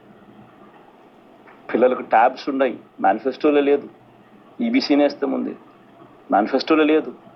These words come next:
ఇటువంటి అనేకం, ఆరోగ్యశ్రీ ఇరవై ఐదు లక్షలకు పెంచడం మేనిఫెస్టోలో లేదు. పిల్లలకు విద్యా కానుక మేనిఫెస్టోలో లేదు. పిల్లలకు గోరుముద్ద మేనిఫెస్టోలో లేదు.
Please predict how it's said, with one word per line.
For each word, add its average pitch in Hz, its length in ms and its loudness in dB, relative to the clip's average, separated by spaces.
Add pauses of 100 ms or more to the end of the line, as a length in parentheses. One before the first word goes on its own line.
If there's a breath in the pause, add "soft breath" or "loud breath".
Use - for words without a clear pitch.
(2750)
ఇటువంటి 175 300 2 (220)
అనేకం, 185 440 2 (2500)
ఆరోగ్యశ్రీ 139 500 2
ఇరవై 139 180 2
ఐదు 139 100 0
లక్షలకు 135 440 -4
పెంచడం 127 340 -6
మేనిఫెస్టోలో 135 540 -4
లేదు. 131 280 0 (760)
పిల్లలకు 131 320 2
విద్యా 127 260 4
కానుక 139 420 -2
మేనిఫెస్టోలో 120 680 -2
లేదు. 135 200 2
పిల్లలకు 123 380 -2
గోరుముద్ద 143 500 0
మేనిఫెస్టోలో 131 600 0
లేదు. 143 280 -2